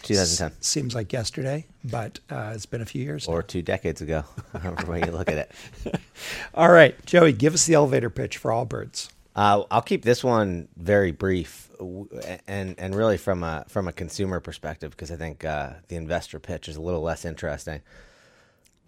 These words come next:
Speaker 1: We, we set out to make the most comfortable shoe in the world. And, um, and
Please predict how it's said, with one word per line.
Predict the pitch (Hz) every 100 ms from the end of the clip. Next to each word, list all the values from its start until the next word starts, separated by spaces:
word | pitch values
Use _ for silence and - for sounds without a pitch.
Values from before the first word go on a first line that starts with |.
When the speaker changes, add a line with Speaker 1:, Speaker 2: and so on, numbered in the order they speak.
| _ _ _ _ _ - _ _ _ _ _ _ _ _ _ _ _ _ _
Speaker 1:
We, | 98 104 139 151 -
we | 101 135
set | - 139
out | 120 117
to | -
make | 98 98
the | 90
most | 90 82
comfortable | - 90 85 87 82
shoe | - 90
in | 80
the | 76
world. | 76 73 64 _ _ _ _ _
And, | 87 85 80 80 78
um, | 78 78 76 71 - _ _ -
and | 90 85 80 78 76